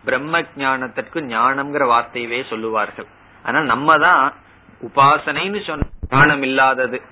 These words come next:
ஞானம்னு சொன்னா ஆத்ம ஞானம்னு பிரிச்சு வச்சிருக்கோம். இங்கெல்லாம் அப்படியெல்லாம் அந்த பிரிவெல்லாம் கிடையாது.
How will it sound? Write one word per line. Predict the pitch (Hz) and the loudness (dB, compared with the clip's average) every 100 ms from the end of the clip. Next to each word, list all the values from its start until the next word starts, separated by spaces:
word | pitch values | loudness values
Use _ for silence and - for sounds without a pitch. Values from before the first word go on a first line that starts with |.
| - - - - | -20 -20 -20 -14
ஞானம்னு | 123 127 151 170 180 185 | -2 4 4 4 0 -4
சொன்னா | 143 139 143 | -6 0 2
ஆத்ம | 135 - 147 123 | 2 -2 -14 -8
ஞானம்னு | 131 127 147 147 | -6 -6 -8 -10
பிரிச்சு | 156 180 - | -6 -6 -4
வச்சிருக்கோம். | 143 - 120 104 - _ _ _ _ - | -6 -6 -12 -12 -16 _ _ _ _ -14
இங்கெல்லாம் | 156 151 156 175 | -2 0 4 2
அப்படியெல்லாம் | - 131 127 165 | 2 -4 0 0
அந்த | 151 123 | 0 -4
பிரிவெல்லாம் | 131 135 131 135 139 | -4 -4 -2 -4 -4
கிடையாது. | 120 127 120 | -2 0 -2